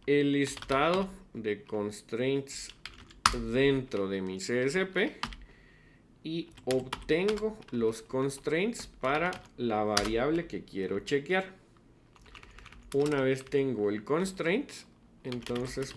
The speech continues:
puedo procesarlo. Esto sería la forma corta, para no confundirlos y utilizando el sistema de tipos, lo que yo estoy haciendo es obtener el constraint sobre B y D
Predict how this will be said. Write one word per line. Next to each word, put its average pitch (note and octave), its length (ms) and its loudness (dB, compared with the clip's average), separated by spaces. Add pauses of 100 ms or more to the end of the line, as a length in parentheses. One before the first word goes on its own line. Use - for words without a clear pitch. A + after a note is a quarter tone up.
(160)
puedo B2 360 2 (1400)
procesarlo. A#2+ 600 0 (3250)
Esto B2+ 240 -6
sería G2+ 260 -4
la G2 100 -2
forma B2 340 -4
corta, A3+ 440 2 (220)
para F2+ 220 -4
no F#2+ 260 -8
confundirlos D3+ 800 -4
y - 60 -10
utilizando G2+ 560 -4
el G#2+ 100 0
sistema G#2+ 500 -6
de C3+ 120 0
tipos, A3+ 600 -4
lo A2 160 -4
que G2+ 140 -4
yo G#2 80 0
estoy B2 300 -2
haciendo C#3+ 440 0
es F3 240 -4
obtener A2+ 520 -2
el C3 180 -4
constraint A2+ 500 -4 (180)
sobre G2+ 440 2
B A2 220 4
y C3+ 160 2
D D3+ 320 2